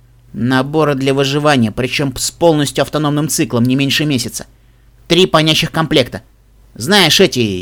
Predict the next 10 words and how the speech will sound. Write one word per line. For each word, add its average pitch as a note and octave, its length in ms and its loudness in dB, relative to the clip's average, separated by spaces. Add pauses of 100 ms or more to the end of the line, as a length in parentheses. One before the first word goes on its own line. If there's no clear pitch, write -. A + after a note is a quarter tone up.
(100)
из - 120 -4
каталога F3 480 4
Fallout. D#3 480 2 (540)
Консервы, D3 560 0 (440)
расходники D3 720 2
к A#2+ 60 -12
фильтрам D#3 400 -4 (340)
и D#3+ 80 2
очистители D#3+ 580 0
воды. D3+ 320 2